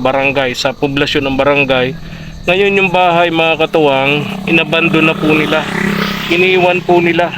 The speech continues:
yung bahay na ipinagawa natin para sa kanila, mga katuwang. Nakausap natin yung, ah, kapitbahay.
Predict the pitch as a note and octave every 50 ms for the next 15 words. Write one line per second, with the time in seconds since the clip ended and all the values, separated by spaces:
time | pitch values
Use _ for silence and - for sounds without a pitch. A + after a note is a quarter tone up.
0 | - D#3 D#3 D#3+ D#3+ C#3+ D3 D#3 D#3+ D#3 C3+ D3+ D#3+ D#3+ D#3 D#3 C#3+ C#3+ - D#3
1 | D3+ D3 C#3+ D#3 D3+ D3 D3 D3 D3 D3 C#3+ C#3 C3+ - D3 C#3+ - - C#3 C#3
2 | C3+ C3+ - D3 - C#3+ C3 C3+ C#3 C#3 C#3 C3+ C3 B2+ B2+ B2 B2 B2+ - -
3 | B2+ B2+ B2+ B2 B2 B2 B2 A#2+ - - - - - - - - - - - -
4 | - - - - - D3+ D#3 D3+ E3 D#3+ D#3+ D#3 - F3 D#3+ - D#3+ D#3+ D#3+ D#3
5 | D#3 - - D3+ D3 D3 D3 D3 D3+ D3+ D3 D3 C#3+ C#3+ C#3+ C#3+ C#3 C3+ - -
6 | - - - - - - - - - - - - - - - - - - C#3 C3
7 | - D3 C#3 - D3+ C#3+ - C#3 D3 D3 D3 C#3 C3+ C#3 C#3 C3+ C3+ C3+ C3